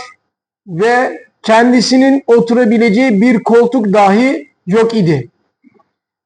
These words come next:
Dolap, soğutma dolabı, çamaşır makinesi, televizyonu bile olmayan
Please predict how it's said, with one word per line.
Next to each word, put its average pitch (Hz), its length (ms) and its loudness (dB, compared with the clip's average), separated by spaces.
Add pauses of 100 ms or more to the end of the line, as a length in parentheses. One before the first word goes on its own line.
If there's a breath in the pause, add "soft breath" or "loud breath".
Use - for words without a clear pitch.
Dolap, 240 520 0
soğutma 233 580 0
dolabı, 202 540 0 (340)
çamaşır 214 460 -4
makinesi, 226 760 0 (560)
televizyonu 240 640 2
bile 233 160 4
olmayan 240 680 0